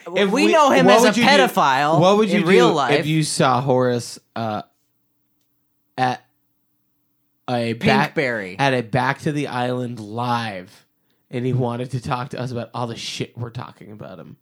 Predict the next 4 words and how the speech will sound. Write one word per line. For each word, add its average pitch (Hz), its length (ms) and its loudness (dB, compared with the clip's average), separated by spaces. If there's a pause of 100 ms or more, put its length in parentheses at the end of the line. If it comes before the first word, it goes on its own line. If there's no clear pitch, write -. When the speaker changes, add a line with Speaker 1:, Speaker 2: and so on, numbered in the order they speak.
(560)
Speaker 2:
I 120 180 -6
would 110 160 -12
say, 90 380 -16 (2750)
"Garcon, 180 800 -2